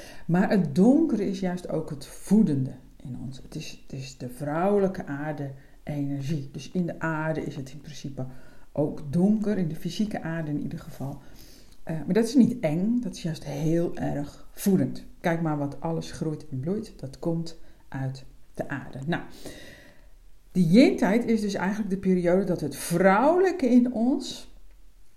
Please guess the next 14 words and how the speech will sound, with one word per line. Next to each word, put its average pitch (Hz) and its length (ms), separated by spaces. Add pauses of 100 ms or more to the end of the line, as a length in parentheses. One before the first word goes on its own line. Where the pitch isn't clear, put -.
(140)
de 151 140
vrouwelijke 180 440
energie, 175 480
zich 185 200
het 165 160
beste 214 320
kan 185 260
opladen. 151 720
Zowel 180 300
in 165 180
man 208 280
als 139 220
vrouw. 175 640
Maar - 180